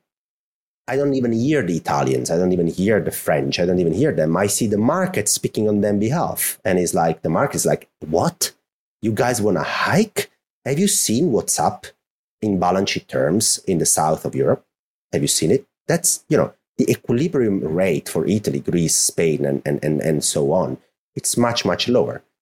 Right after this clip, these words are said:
Now you're gonna bring it higher. No, wait a second. You wanna bring it even higher because the Austrians, the Germans, and the Dutch are telling us that that's what we need to do. All right, let me do something. I'm gonna sell all the B T Ps I have,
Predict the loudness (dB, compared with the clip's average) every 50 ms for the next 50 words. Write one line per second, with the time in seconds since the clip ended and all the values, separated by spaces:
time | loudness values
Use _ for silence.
0 | _ _ -4 -2 0 0 2 0 2 2 2 2 2 0 0 0 0 0 0 2
1 | 0 -2 -2 -2 -2 -2 0 0 2 2 2 2 2 2 2 2 2 2 2 0
2 | 0 -2 -2 -2 -2 0 0 0 0 0 0 0 0 0 0 0 0 0 0 0
3 | 2 2 2 2 0 0 -2 -2 -2 -2 0 0 2 2 2 0 0 0 -2 -4
4 | -2 -2 -2 0 0 0 0 2 2 0 0 0 0 0 0 0 -2 -2 0 0
5 | 0 2 2 0 0 0 -2 -2 -2 -2 0 2 2 2 2 0 -2 -4 -4 -2
6 | -2 0 0 2 2 0 0 0 -2 -2 -4 -4 _ _ 0 0 0 2 0 0
7 | 0 2 2 0 0 0 2 2 2 2 2 -2 _ _ _ _ _ _ _ _
8 | -2 -2 0 0 0 0 0 2 0 0 0 0 -2 -2 -2 -2 -4 -6 -8 -10
9 | _ _ _ _ _ _ _ _ -4 -2 0 0 2 2 2 0 0 -4 -6 -4
10 | -4 -2 0 0 2 2 0 0 0 0 0 0 0 0 0 -2 -2 -4 -8 -4
11 | -2 -2 0 0 0 0 0 0 0 0 0 2 0 0 -2 -4